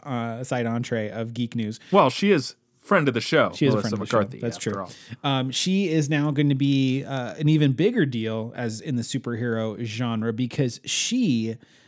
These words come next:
Speaker 1: and her husband – begged and pleaded Taika Waititi recently to be featured in the next Thor movie. And it sound, based on these set photos, um, she got her way. They got their way because she is now playing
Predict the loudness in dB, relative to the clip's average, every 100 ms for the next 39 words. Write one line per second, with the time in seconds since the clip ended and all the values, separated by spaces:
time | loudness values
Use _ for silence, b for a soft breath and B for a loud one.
0 | b b _ _ -4 -2 -2 0 0 -2
1 | -4 -2 -2 -8 -10 -14 -18 _ _ _
2 | _ _ _ -6 -2 0 0 2 2 2
3 | 0 0 0 -2 -2 0 0 0 -2 -4
4 | -4 -6 -8 -8 -8 -8 -10 -12 -14 b
5 | b b 0 2 4 2 2 2 0 2
6 | 2 2 2 0 2 2 0 -2 0 2
7 | 2 -2 -6 -12 -6 0 0 0 -2 0
8 | -2 -4 -14 -8 -2 0 0 0 2 0
9 | 0 -4 -2 0 2 2 0 -4 B B
10 | B B -8 -6 -4 -6 -8 -8 -6 -4
11 | -4 -2 0 0 -2 -8 _ -8 -2 0
12 | 0 -4 -8 -10 -14 -18 -8 -6 0 2
13 | 4 0 -2 B B -8 0 4 4 4
14 | 2 0 -2 0 0 -2 -6